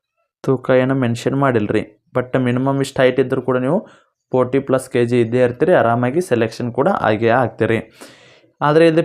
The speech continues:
ಫಿಸಿಕಲ್ಗೆ ಸಂಬಂಧಿಸಿದ ಎಕ್ಸಾಮ್ ಏನೋ ಕರ್ನಾಟಕದಲ್ಲಿ ಇರುತ್ತೆ, but ನಿಮ್ಮದು ಫಿಸಿಕಲ್ಲು ಮತ್ತು ಮೆಡಿಕಲ್ ಬಂದು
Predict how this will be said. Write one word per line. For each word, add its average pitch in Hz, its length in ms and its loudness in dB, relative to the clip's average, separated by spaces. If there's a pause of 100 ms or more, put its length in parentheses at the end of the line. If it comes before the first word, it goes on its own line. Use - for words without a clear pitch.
ಫಿಸಿಕಲ್ಗೆ 151 480 0
ಸಂಬಂಧಿಸಿದ 147 500 -2
ಎಕ್ಸಾಮ್ 139 540 2
ಏನೋ 143 140 2
ಕರ್ನಾಟಕದಲ್ಲಿ 139 760 2
ಇರುತ್ತೆ, 123 260 0
but 139 600 0
ನಿಮ್ಮದು 139 280 -2
ಫಿಸಿಕಲ್ಲು 143 540 2
ಮತ್ತು 143 260 0
ಮೆಡಿಕಲ್ 123 420 0
ಬಂದು 143 400 2